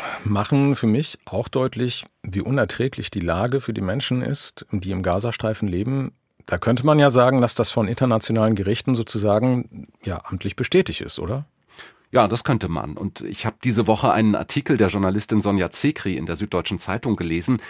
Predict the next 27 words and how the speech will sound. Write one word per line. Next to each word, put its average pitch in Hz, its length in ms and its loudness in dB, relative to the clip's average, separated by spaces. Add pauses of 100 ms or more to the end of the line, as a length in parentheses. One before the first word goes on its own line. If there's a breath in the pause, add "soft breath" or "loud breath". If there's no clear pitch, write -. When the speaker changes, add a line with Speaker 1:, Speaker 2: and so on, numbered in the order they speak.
(300 loud breath)
Speaker 2:
Und 110 140 -4
sie 113 120 2
weist 104 280 2
eben 107 200 -2
auch 101 140 -2
darauf 98 320 -4
hin, 110 140 4
dass 117 120 -2
die 101 260 -2
Völkermordkonvention 110 1500 2
die 113 80 0
Unterzeichnerstaaten, 98 1200 -2
und - 180 -2
dazu 92 220 -4
gehört 85 240 -6
eben 87 220 -6
auch - 160 -8
Deutschland, 107 560 -2
dazu 107 180 0
verpflichtet, - 800 -4
bereits 85 440 -4
einzuschreiten, 101 920 0 (460 loud breath)
wenn 113 100 4
ein 110 140 2
Völkermord 107 680 4
droht 131 440 4
oder 110 420 0